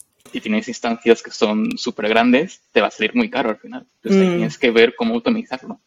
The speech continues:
Speaker 1: Tanto
Speaker 2: Ah.
Speaker 1: memoria, C P U, cuánto puedes escalar, si lo que escalas está, está bien utilizado o no.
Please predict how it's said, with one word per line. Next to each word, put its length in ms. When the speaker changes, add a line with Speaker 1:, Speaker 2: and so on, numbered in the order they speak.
Speaker 1:
Tanto 260
Speaker 2:
Ah. 40
Speaker 1:
memoria, 540
C 140
P 180
U, 540
cuánto 300
puedes 280
escalar, 640
si 480
lo 180
que 80
escalas 420
está, 580
está 200
bien 160
utilizado 540
o 100
no. 140